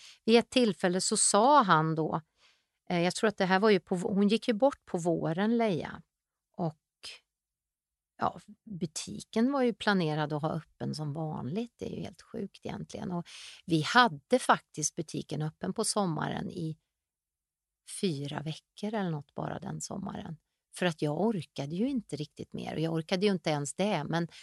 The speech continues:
på något sätt så kändes det som att om jag inte öppnar alls i sommar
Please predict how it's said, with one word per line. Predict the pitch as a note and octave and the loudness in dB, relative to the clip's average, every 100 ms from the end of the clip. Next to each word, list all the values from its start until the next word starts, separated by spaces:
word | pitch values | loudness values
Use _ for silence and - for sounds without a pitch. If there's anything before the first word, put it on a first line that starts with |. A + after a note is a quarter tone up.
| - | -20
på | - B3+ | 0 2
något | D#4+ - | 2 0
sätt | - G3 - | 0 0 -2
så | |
kändes | E3 G3+ F3 C#3+ - | 0 2 2 -2 -4
det | |
som | D3+ D3+ D3 | -2 -2 -4
att | D3+ _ | -6 _
om | F#3 | 0
jag | G3 - | 0 0
inte | C#4 C4 G3+ - | -2 -2 -2 -4
öppnar | A#3 - E3+ E3 - | -4 -2 -4 -4 0
alls | - - - - - - - _ | 0 0 -6 -8 -6 -6 -8 _
i | E3 | -6
sommar | D#3+ D#3 - - | -2 -2 -4 -8